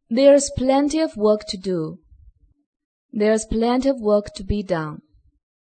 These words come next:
请注意下面两个句子含义的区别。There's nothing to do，意为无事可做，感到十分无聊。There's nothing to be done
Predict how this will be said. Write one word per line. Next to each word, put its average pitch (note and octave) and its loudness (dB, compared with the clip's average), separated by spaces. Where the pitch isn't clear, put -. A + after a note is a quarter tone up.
请 A3 -2
注 B3+ -2
意 A#3 -2
下 D4 -6
面 G#3+ -2
两 D3+ -8
个 D#3+ -10
句 G3 -10
子 E3+ -10
含 D#3+ -12
义 B3+ -10
的 G3 -10
区 - -12
别。 D3 -10
There's C4 4
nothing C#4 0
to F#3 -6
do， E3+ -8
意 A3+ -4
为 F#3 0
无 F#3 -6
事 C#4 -4
可 - -8
做， F3 -8
感 F3 -6
到 F3 -4
十 - -10
分 C4+ -2
无 F3+ -6
聊。 D3+ -8
There's C4+ 6
nothing C#4+ 0
to G3+ -8
be G3+ -6
done D#3+ -6